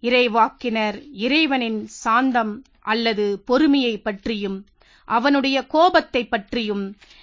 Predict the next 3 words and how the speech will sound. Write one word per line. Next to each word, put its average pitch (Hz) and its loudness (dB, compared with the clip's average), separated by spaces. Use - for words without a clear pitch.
எழுதியிருக்கிறவைகளில் 240 0
சிலவற்றை 226 -2
நாம் 196 -2